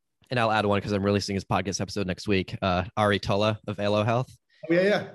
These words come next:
Speaker 1: Yeah.
Speaker 2: yeah.
Speaker 1: Yeah, he is one of my,
Speaker 2: Ari,
Speaker 1: yeah.
Speaker 2: Ari's amazing. Yeah, you, you think about kind of, you know, again, I'll go back to it, with, you know, thesis-driven kind of approach, research-backed approach as well. There's areas, again, all of these areas that we invest in, we have, like,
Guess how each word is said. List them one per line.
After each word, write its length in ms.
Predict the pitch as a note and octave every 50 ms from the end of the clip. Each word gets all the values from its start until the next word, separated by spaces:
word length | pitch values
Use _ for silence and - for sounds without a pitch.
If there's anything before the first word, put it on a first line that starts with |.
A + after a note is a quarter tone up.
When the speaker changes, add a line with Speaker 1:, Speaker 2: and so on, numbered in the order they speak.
| - _ -
Speaker 1:
Yeah. 220 | - A2 G#2 - C#3+
Speaker 2:
yeah. 220 | D3 B2+ - - - _ _ -
Speaker 1:
Yeah, 180 | G#2 G2+ F#2+
he 80 | G2 G#2
is 100 | G2+ F#2+
one 140 | G2+ G2+ F#2+
of 60 | F#2+
my, 40 | F#2+
Speaker 2:
Ari, 180 | A#2+ D#3+ E3+
Speaker 1:
yeah. 100 | F#2+ F#2 - C#3+
Speaker 2:
Ari's 220 | D#3 D#3+ E3 D#3+ D#3
amazing. 520 | D3+ D3 D3 D3+ D#3 C#3 C3+ B2+ A2+ A#2+
Yeah, 120 | B2+ B2+ B2
you, 220 | B2 B2 A#2+ A#2+ C#3+
you 100 | C3+ A#2+
think 180 | C#3+ D3+ C#3+
about 280 | C#3+ C#3 C3 B2+ B2 A#2
kind 160 | C3+ C3 B2+
of, 180 | A#2+ A2 G2+ G#2 - _ _ - - - _ _ -
you 120 | D#3+ D#3+ D3
know, 340 | C#3+ D3 C#3+ - - - F3
again, 440 | D3+ D#3+ E3 D3 C3+ B2+ C3 C3 - C#3
I'll 80 | C#3
go 140 | C3+ D3 C3+
back 260 | B2 C#3+ C#3 C3+ G#2+
to 100 | B2+ B2
it, 60 | A#2+
with, 280 | A#2+ B2 A#2+ A#2 - - -
you 140 | D3 B2+ A#2+
know, 60 | A2
thesis-driven 1300 | - - F3+ F3 D#3+ - - E3 D#3+ D3+ C#3+ C3+ A#2+ - - - - - A#2 A2+ C#3+ D3 C#3 B2+ C3+ B2+ A2+
kind 140 | C3 B2
of 80 | A#2+ A2
approach, 560 | A2 G#2 - - C#3 C3 B2 B2 A#2 - A#2+
research-backed 640 | A#2+ C3+ C3 C3 D3 C#3 A#2 - C#3 B2+ A#2 A#2 A#2
approach 300 | G#2+ B2+ A#2 A2 A2 A2
as 120 | G#2+ F#2+
well. 380 | G2+ A2+ A2+ A#2+ A#2+ A#2+ A#2 A2
There's 220 | A2 A2+ A2 A2
areas, 560 | - C3+ C3+ C3 B2+ B2 A#2+ A#2 G#2+ - - -
again, 200 | C#3 B2+ B2+ A2+
all 200 | - B2+ C#3+ D3
of 80 | D3 C3+
these 160 | C#3 C3 B2
areas 220 | B2+ B2+ B2 A#2 G#2
that 120 | A2+ A2
we 160 | A#2+ B2+ B2+
invest 360 | A#2+ A#2 A#2 A2+ A2 - -
in, 140 | A#2+ A2+ A2
we 80 | A2+ A2
have, 100 | G#2 G#2
like, 160 | G#2 G2+